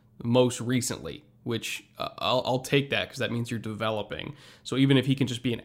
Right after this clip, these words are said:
average left tackle, when you pair that with Dalton Risner, Lloyd Cushenberry, uh, and Graham Glasgow as your interior three, whew, whew. Juwan James, who I think is a serviceable right tackle. I mean, and, and not to mention Netane Muti, as you mentioned, just a, a,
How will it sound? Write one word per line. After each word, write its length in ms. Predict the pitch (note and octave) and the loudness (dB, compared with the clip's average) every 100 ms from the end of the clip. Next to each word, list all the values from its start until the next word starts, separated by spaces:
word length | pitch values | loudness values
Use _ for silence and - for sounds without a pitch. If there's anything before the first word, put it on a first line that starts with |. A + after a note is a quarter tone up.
| - | -2
average 420 | A#2 B2+ C#3+ C3+ | 2 2 2 0
left 260 | C#3 C3+ | 0 0
tackle, 360 | D3+ C#3 C#3 C#3+ | 0 0 2 0
when 100 | B2 | 0
you 100 | A#2+ | -4
pair 240 | - D3+ C#3 | -2 0 2
that 180 | C#3 | 0
with 120 | C3+ A#2 | 0 0
Dalton 300 | B2 B2 A#2+ | 2 2 0
Risner, 560 | A#2 B2+ C3 C3+ C3 | 0 0 2 0 0
Lloyd 240 | A#2 B2+ B2+ | 0 0 -2
Cushenberry, 680 | - C3+ C#3 C3 C3 C3 B2+ - - - | 0 0 2 2 4 2 0 -18 -20 -8
uh, 260 | - A2+ A2+ | 0 2 2
and 100 | A#2+ | 0
Graham 280 | A#2 B2+ B2 | 2 4 4
Glasgow 580 | A#2 A2+ A#2+ - C3 B2+ | 2 2 2 2 2 4
as 100 | A#2+ | 2
your 120 | A#2+ | -2
interior 580 | B2 B2+ - C3+ B2 A2+ | 0 0 2 0 0 -2
three, 600 | - - B2+ C#3 D3+ - - - - | -8 -4 0 2 0 -4 -16 -4 6
whew, 180 | - - - - - - - _ _ _ | 6 6 0 0 -2 -16 -20 _ _ _
whew. 200 | F#4 F#4+ - - _ _ _ _ - | 2 2 2 -16 _ _ _ _ -4
Juwan 320 | B2+ C3+ C#3 | 2 4 4
James, 340 | B2 C3 D3 | 4 2 2
who 140 | C3+ B2 | 2 2
I 100 | B2 | 2
think 140 | B2+ | 2
is 80 | A#2+ | 0
a 80 | A#2 | 0
serviceable 520 | C3 B2 B2+ B2 B2 | 0 0 0 -2 0
right 240 | B2 C3+ | 2 0
tackle. 520 | C3+ B2 B2+ C#3 B2+ - | 0 -2 0 -2 -4 -6
I 80 | |
mean, 400 | A#2+ A#2 A2+ G2+ - _ _ _ _ | -2 -2 -2 -4 -8 _ _ _ _
and, 200 | - - | -6 -4
and 220 | C#3 C#3+ | -2 0
not 200 | C3+ B2+ | 4 4
to 60 | C3 | 4
mention 280 | B2 B2 C3 | 2 2 0
Netane 380 | A#2 B2+ A#2+ A#2 | 0 0 2 2
Muti, 240 | B2 B2 | 2 0
as 80 | A#2 | 0
you 80 | A#2+ | 0
mentioned, 340 | A#2+ C3 C3 | 0 -2 -4
just 160 | A#2 - | -6 -6
a, 260 | E2 - | -6 -4
a, 140 | G#2+ | -6